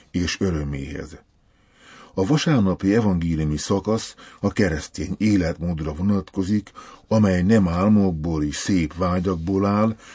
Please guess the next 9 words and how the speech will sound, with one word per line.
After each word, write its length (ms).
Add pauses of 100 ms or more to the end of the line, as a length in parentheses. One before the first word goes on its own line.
(140)
hanem 360
konkrét 580
elkötelezettségekből, 1700 (320)
hogy 180
egyre 260
inkább 460
megnyíljunk 640
Isten 340
akaratának 880